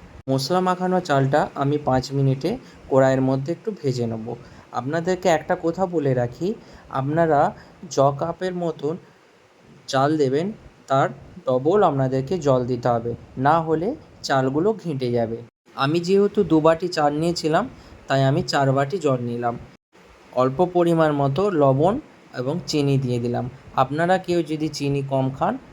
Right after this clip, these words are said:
তাহলে আপনারা চিনি কমও দিতে পারেন। এরপর আমি চিনি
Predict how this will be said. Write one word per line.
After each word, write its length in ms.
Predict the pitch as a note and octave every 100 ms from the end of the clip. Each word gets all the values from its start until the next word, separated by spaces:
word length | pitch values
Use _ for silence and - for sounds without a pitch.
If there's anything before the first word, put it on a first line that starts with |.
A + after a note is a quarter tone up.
| -
তাহলে 220 | C3 C3
আপনারা 320 | B2 B2 C#3 F3
চিনি 300 | - C3+ F#3 C#4+ - - -
কমও 300 | C3 B2+ B2+
দিতে 240 | A#2 A2+
পারেন। 300 | A2+ A#2 A2+ C3+ C3+
এরপর 420 | _ _ - G3
আমি 380 | F3+ D#3+ F#3 B3+ -
চিনি 360 | - C#3+ D3 F3+